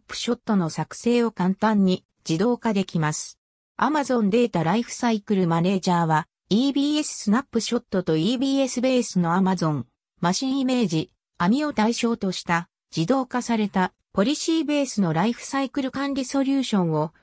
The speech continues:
提供します。プレスクリプトとポストスクリプトのサポートにより、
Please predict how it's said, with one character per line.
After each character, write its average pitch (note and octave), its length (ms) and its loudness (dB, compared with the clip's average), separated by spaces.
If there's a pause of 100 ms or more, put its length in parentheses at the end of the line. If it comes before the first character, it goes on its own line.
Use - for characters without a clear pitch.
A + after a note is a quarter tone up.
(140)
提 A3 160 2
供 G#3+ 260 -2
し - 120 -6
ま D#3 160 -2
す。 - 260 -12 (440)
プ G#3 120 0
レ C#4 140 2
ス - 120 -6
ク - 140 -4
リ D#4+ 140 -2
プ - 160 -16
ト A#3+ 140 -2
と F#3+ 140 0
ポ F#3+ 160 -2
ス - 100 -6
ト D4 160 -2
ス - 100 -6
ク D4 160 -2
リ E4 140 -2
プ - 120 -20
ト A#3 140 0
の F#3 100 2
サ F3+ 200 -4
ポ B3+ 180 -2
ー B3+ 60 -2
ト G3+ 120 -2
に E3+ 160 2
よ D#3+ 120 2
り、 E3 180 -4